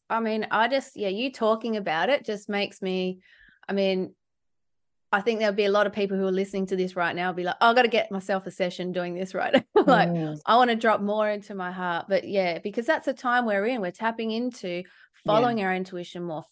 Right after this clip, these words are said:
Speaker 1: feeling more, because,
Speaker 2: Yeah.
Speaker 1: uh, everything comes from the heart first. It goes to, then it goes to the brain, you know, like,
Speaker 2: Mm.
Speaker 1: it's, yeah.
Speaker 2: Yeah. Well, I guess too, the patriarchal system was always about in the head,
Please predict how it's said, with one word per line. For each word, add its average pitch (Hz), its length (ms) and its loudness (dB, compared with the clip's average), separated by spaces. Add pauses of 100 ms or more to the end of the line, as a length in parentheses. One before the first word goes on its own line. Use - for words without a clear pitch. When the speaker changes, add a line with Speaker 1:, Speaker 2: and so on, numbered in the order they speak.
Speaker 1:
feeling 220 480 0
more, 156 240 -6
because, 190 560 -8
Speaker 2:
Yeah. 156 280 -2 (300)
Speaker 1:
uh, 196 40 -18 (340)
everything 277 360 0
comes 220 200 0
from 185 100 -4
the 170 80 -6
heart 185 420 -2
first. 175 560 -6
It 180 160 -12 (300)
goes 196 260 0
to, - 160 -10
then 202 260 0
it 202 100 -4
goes 165 300 -8
to 156 100 -12
the 151 80 -8
brain, 151 340 -8
you 175 80 -6
know, 175 220 -2
like, 175 180 2
Speaker 2:
Mm. 156 80 -2
Speaker 1:
it's, - 300 -12
yeah. 185 140 0
Speaker 2:
Yeah. 160 320 4 (920)
Well, 190 260 8
I 190 80 4
guess 220 260 2
too, 190 280 4
the 190 80 -6
patriarchal 185 640 -2
system 156 600 -2 (200)
was 165 160 2
always 180 240 6
about 165 180 2
in 156 100 -2
the 151 60 -4
head, 143 400 -4